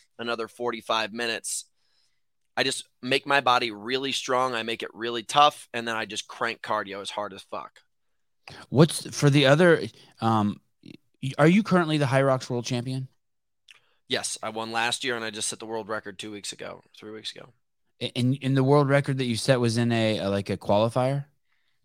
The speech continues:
Speaker 1: Well, technically what happens is you have two national, like, uh, you have the European Championships and then a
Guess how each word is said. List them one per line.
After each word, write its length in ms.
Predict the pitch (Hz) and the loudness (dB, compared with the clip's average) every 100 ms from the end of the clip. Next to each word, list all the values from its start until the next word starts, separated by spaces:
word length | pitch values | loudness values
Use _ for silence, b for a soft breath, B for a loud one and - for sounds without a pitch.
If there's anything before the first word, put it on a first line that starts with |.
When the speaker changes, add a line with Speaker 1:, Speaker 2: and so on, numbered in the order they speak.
| _ _ - | _ _ 2
Speaker 1:
Well, 140 | 156 | 2
technically 460 | - 180 190 180 185 | 6 4 4 -2 0
what 140 | 160 | 4
happens 380 | 139 143 151 123 | 8 6 4 -8
is 100 | 123 | -6
you 60 | 127 | -8
have 100 | - | -6
two 160 | 147 | -6
national, 540 | 135 127 127 - 127 - | -2 -2 -2 -4 -6 -4
like, 220 | 117 - | -4 -4
uh, 200 | 117 113 - | -4 -4 -2
you 140 | 120 | -6
have 60 | 104 | -4
the 80 | |
European 360 | 123 139 147 131 | -2 -2 -2 -4
Championships 640 | 139 131 127 123 131 - | -4 -4 -6 -2 -4 -4
and 100 | 110 | -8
then 140 | 110 110 | -8 -8
a 140 | 107 | -10